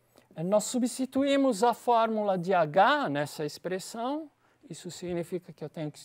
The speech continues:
substituir H pela sua somatória. É, nós usamos a convergência uniforme pra trocar de ordem a integral com a soma.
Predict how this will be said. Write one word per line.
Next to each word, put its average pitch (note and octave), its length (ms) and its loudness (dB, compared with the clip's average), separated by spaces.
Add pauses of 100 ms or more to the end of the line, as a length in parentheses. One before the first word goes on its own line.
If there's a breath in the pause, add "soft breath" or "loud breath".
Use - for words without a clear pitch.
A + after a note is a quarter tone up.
(460 soft breath)
substituir F3 800 -6
H D#3+ 360 2
pela C#3 320 -6
sua C3 340 -12
somatória. F#3 920 -2 (800 soft breath)
É, E3+ 640 2 (300)
nós G3 340 2
usamos B3 520 2
a B3 80 4
convergência A#3+ 760 -2
uniforme A3+ 600 0
pra G3+ 220 -2
trocar G3 640 0
de F3 160 -4
ordem E3+ 640 2
a C#3 240 2
integral D3 520 -4
com - 140 -12
a A#2+ 60 -8
soma. C4 580 -4